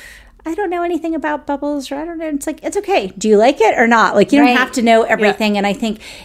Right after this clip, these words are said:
Speaker 1: it's so important, um, with both food and wine to bring more people in the fold. And, you know, with
Speaker 2: Yeah.
Speaker 1: vegan too, right? You know,
Speaker 2: Yeah.
Speaker 1: where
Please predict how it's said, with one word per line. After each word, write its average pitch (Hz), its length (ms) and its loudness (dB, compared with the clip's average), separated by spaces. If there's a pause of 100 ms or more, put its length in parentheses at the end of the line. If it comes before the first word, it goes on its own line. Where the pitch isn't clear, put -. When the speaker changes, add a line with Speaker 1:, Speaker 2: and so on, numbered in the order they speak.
Speaker 1:
it's 208 140 -2
so 226 180 4
important, 208 600 -4
um, 175 300 -8 (100)
with 202 180 2
both 185 260 0
food 196 200 2
and 185 300 -4
wine 175 220 -6
to 160 100 -10
bring 196 260 -2
more 185 160 -2
people 185 380 -6
in 165 200 -2
the 160 120 -4
fold. 170 460 -2
And, 170 200 -4 (200)
you 202 80 0
know, 185 80 4
with 175 180 4
Speaker 2:
Yeah. 208 80 4
Speaker 1:
vegan 165 280 0
too, 175 200 -6
right? 180 260 -2
You 190 140 0
know, 165 60 -2
Speaker 2:
Yeah. 170 100 0
Speaker 1:
where 170 200 2